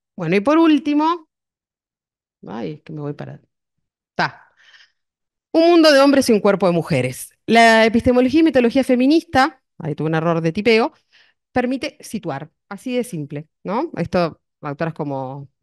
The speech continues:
Harding, Haraway, etcétera, han traído bastante esto del pensamiento situado, y el empezar a trabajar en feminismos y ruralidades, en, en trabajo, es toda esta irru-, esta, esta inclu-, inclusión de métodos, ¿no? Y de, y sobre todo el cuestionamiento epistemológico feminista,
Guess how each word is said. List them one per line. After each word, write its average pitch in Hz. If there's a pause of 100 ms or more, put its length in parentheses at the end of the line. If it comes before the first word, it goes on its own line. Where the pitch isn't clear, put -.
(100)
Harding, 160
Haraway, 151
etcétera, 156
han 147
traído 151
bastante 156
esto 143
del 139
pensamiento 151
situado, 196 (560)
y 220
el 185
empezar 180
a 240
trabajar 247
en 185
feminismos 180
y 180
ruralidades, 226
en, 143
en 165
trabajo, 226 (180)
es 226
toda 254
esta 254
irru-, 185
esta, 180
esta 202
inclu-, 175
inclusión 165
de 165
métodos, 190
¿no? 170
Y 160
de, 147
y 131
sobre 143
todo 185
el 190
cuestionamiento 160
epistemológico 160
feminista, 190